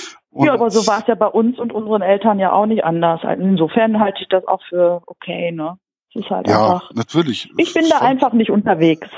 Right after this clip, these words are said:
Speaker 2: ja.
Speaker 1: Ähm, was mich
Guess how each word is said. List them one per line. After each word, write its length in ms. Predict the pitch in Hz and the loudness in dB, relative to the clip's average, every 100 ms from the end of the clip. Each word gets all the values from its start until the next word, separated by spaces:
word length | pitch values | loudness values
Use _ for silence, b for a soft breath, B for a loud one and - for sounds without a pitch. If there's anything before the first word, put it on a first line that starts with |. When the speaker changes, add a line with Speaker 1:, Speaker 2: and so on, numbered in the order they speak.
| - | -2
Speaker 2:
ja. 300 | 175 170 160 _ _ _ _ _ _ 120 B B B B _ | 0 0 -4 _ _ _ _ _ _ -14 B B B B _
Speaker 1:
Ähm, 600 | 151 151 160 156 156 214 _ _ _ _ _ _ _ _ _ - | 0 2 2 0 -2 -6 _ _ _ _ _ _ _ _ _ -6
was 260 | 139 - | -4 -2
mich 380 | 160 165 - | 0 0 -4